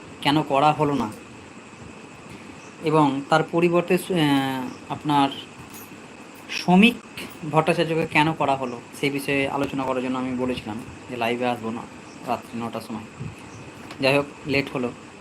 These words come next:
ওই জন্য দুঃখিত। দেখুন, দিলীপ ঘোষকে বিজেপির কেন্দ্রীয় নেতৃত্ব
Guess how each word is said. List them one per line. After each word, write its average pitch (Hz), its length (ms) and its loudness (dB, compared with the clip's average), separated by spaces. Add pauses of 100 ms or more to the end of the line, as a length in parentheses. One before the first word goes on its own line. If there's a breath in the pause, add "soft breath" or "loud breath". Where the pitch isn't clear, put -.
(240)
ওই 117 60 -10
জন্য 120 140 -6
দুঃখিত। 120 340 -10 (1500)
দেখুন, 147 360 0
দিলীপ 170 360 2
ঘোষকে 208 580 4 (1200)
বিজেপির 196 600 2 (160)
কেন্দ্রীয় 180 440 6
নেতৃত্ব 175 600 -2